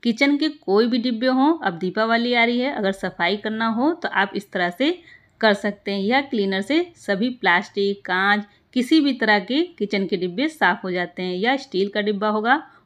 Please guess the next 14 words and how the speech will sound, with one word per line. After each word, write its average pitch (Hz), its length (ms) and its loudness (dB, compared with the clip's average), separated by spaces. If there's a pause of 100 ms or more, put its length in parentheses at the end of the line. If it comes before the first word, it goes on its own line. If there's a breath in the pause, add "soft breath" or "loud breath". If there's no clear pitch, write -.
वह 190 180 4
भी 247 180 0
साफ़ 180 420 2
हो 185 80 -8
जाएगा। 170 400 -4
सिर्फ 294 340 -4
खाने 170 280 -2
वाला 170 200 -4
सोडा 226 400 -2
और 180 220 -4
डिटर्जेंट 175 480 -6
मैंने 220 200 -4
डाला 214 260 2
है। 262 240 0